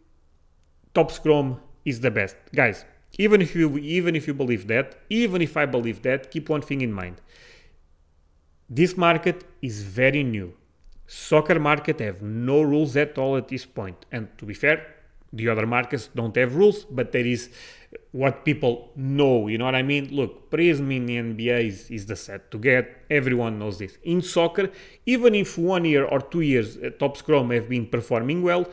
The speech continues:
you cannot be f-, you cannot, you cannot be, uh,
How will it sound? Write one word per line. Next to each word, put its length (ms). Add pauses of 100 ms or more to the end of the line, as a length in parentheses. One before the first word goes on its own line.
(220)
you 80
cannot 300
be 80
f-, 240
you 320
cannot, 360 (360)
you 120
cannot 320
be, 280 (360)
uh, 80